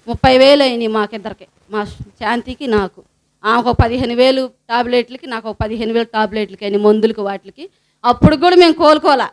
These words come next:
తిండి అయితే ఇంత తింటున్నాము, అయినా కూడా పని చేయట్లా. ఇంకా "నీ చిత్తం దేవా, నీ, నీ కృప దేవా" అని పాదాల మీద పడిపోతే కొన్నాళ్ళకి అది కంట్రోల్ అయింది. ఏసు రక్తం, కొబ్బరి నూనె ప్రార్థన చేసుకొని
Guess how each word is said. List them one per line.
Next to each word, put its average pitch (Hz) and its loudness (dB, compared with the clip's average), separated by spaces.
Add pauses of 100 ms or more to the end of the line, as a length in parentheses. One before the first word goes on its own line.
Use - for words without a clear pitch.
(580)
తిండి 302 2
అయితే 320 2
ఇంత 269 -14
తింటున్నాము, 285 -12 (180)
అయినా 254 -2
కూడా 311 -2
పని 247 4
చేయట్లా. 214 -2 (560)
ఇంకా 202 -8
"నీ 214 -10 (100)
చిత్తం 233 -4
దేవా, 226 -2
నీ, 233 -10
నీ - -20
కృప 233 0
దేవా" 240 -2
అని 233 -4
పాదాల 226 -4
మీద 226 -2
పడిపోతే 214 -8 (420)
కొన్నాళ్ళకి 226 0 (280)
అది 190 -18
కంట్రోల్ 220 -2
అయింది. 175 -2 (500)
ఏసు 262 4
రక్తం, 277 -4
కొబ్బరి 247 -2
నూనె 262 -4
ప్రార్థన 240 -6
చేసుకొని 220 -4